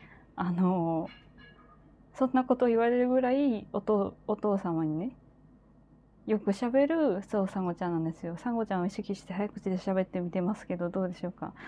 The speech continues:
でもね、本当にこれぐらいなんですよ。それに、テンションが上がった時に、「あー！」とか、「いやー！」とか言うから、なんかちょっと、そうだな。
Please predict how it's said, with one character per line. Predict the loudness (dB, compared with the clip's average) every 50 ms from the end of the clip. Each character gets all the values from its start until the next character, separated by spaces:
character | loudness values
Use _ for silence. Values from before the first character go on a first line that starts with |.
| -16 -4 2
で | 4
も | 4 6
ね、 | 6 6
本 | 6 6 6 6
当 | 4 0
に | 0 2
こ | 2 2
れ | 2 2
ぐ | 2 0
ら | 0 0
い | 0
な | 2 4 6
ん | 4
で | 4
す | 4 2
よ。 | -2 -2 -2 0
そ | 4 4 6
れ | 6 6 4
に、 | 4 4 4 4 2 0 -8 -18 -10 -2
テ | 2 2 2
ン | 4
シ | 4
ョ | 6 6
ン | 6
が | 6 4 4 2
上 |
が | 2 2
っ |
た | 0 -2 -4
時 | -4 -2 0 0
に、 | 0 0 -2 -4 -8 -12 0 6
「あ | 8 10 12 12 12 12 12 10 10 8 6 4
ー！」 | 4 2
と | 2
か、 | 2 0
「い |
や | -2 -4 -6 0 2 4 6 8 8 8 8 8 8 8 8 8
ー！」 | 6 4
と | 2
か | 4 4
言 | 2 2 0 0
う | 0
か | 0 2
ら、 | 4 4 4 4 2 -2 -6 -12 -14 -20 -20 -20 -20 -20 -20 -20 -20 -20 -20 -20 -20 -20 -20 -20 -20 -20 _ -20 -20 -20 -20 -20 -20 -20 -20 -20 -20 -20 -20 -20 -20 -20 -20 -20 -20 -20 -20 -12 -6
な | -4 -4
ん | -4
か | -4 -4 0
ち | 0
ょ | 0
っ | 0 -2 -4
と、 | -4 -4 -4 -4 -6 -10 -16 -20 -20 -20 -20 -20 -20 -20 -20 -20 -20 -20 -20 -20 -20 -20 -20 -20 -20 -20 -20 -20 -20 -20 -20 -20 -20 -20 -20 -20 -20 -20 -20 _ -20 -12
そ | -6 -4 -2 -2
う |
だ | -2 -2 -2
な。 | -2 -4 -4 -4 -6